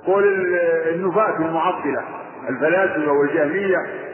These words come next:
ي-، يقولون بأن الصفة هي الموصوف، الفلاسفة يقولون الصفة هي الموصوف، ويجعلون كل صفة هي الصفة الأخرى،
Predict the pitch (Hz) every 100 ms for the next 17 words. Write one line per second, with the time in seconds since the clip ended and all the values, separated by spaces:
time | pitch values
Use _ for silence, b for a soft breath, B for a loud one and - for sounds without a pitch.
0 | - - - - - - 185 175 170 165
1 | 165 170 - 156 160 175 208 220 208 196
2 | 208 202 214 233 214 175 226 226 202 175
3 | 147 139 - - - - - - - -
4 | - - - - - - - - - 123
5 | 131 160 - 165 143 147 151 175 165 143
6 | 208 190 180 202 180 165 - 135 - -
7 | - - - 220 220 214 214 214 202 -
8 | 254 226 190 214 214 208 185 190 202 202
9 | 180 180 170 151 123 -